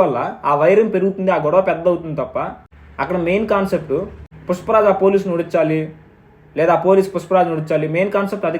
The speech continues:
కాదు. సపోజ్ ఇప్పుడు మనం ఒక ఊరు వెళ్తామండి, ఆ ఊరు వెళ్ళేటప్పుడు ఒక బస్సు ఎక్కుతాం. మన మెయిన్ ఉద్దేశం ఏంది? ఊరు వెళ్ళడం, ఆ బస్సు ఎక్కడం కాదు. ఆ ఊరు వెళ్ళడం కోసం ఆ బస్సు ఎక్కుతాం, కానీ మన ముఖ్య కోరిక, మన ముఖ్య ఇంటెన్షన్ కానీ, మన ముఖ్య గోల్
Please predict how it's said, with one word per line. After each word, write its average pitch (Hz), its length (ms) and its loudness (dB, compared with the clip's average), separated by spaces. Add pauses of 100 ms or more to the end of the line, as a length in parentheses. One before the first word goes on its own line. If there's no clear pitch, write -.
కాదు. 165 180 0 (460)
సపోజ్ 202 320 2
ఇప్పుడు 190 200 -2
మనం 180 140 0
ఒక 160 180 -4
ఊరు 196 140 6
వెళ్తామండి, 147 520 0 (580)
ఆ 127 160 0
ఊరు 196 120 6
వెళ్ళేటప్పుడు 196 340 4
ఒక 165 140 -2
బస్సు 156 200 0
ఎక్కుతాం. 151 300 -2 (340)
మన 139 100 -4 (100)
మెయిన్ 208 200 0
ఉద్దేశం 196 360 2
ఏంది? 185 220 -2
ఊరు 208 140 6
వెళ్ళడం, 151 260 0 (220)
ఆ 131 40 -2 (100)
బస్సు 156 220 2
ఎక్కడం 180 220 0 (100)
కాదు. 113 140 -2 (500)
ఆ 113 80 -4 (100)
ఊరు 196 140 6
వెళ్ళడం 208 300 4
కోసం 202 180 0
ఆ 180 100 0
బస్సు 165 180 -2
ఎక్కుతాం, 170 340 -4
కానీ 127 200 -4 (300)
మన 139 100 -2 (100)
ముఖ్య 156 320 -6
కోరిక, 185 280 6 (220)
మన 151 100 0 (100)
ముఖ్య 175 320 0
ఇంటెన్షన్ 175 480 0
కానీ, 151 160 2 (100)
మన 143 80 -2 (120)
ముఖ్య 165 220 -2 (120)
గోల్ 175 160 4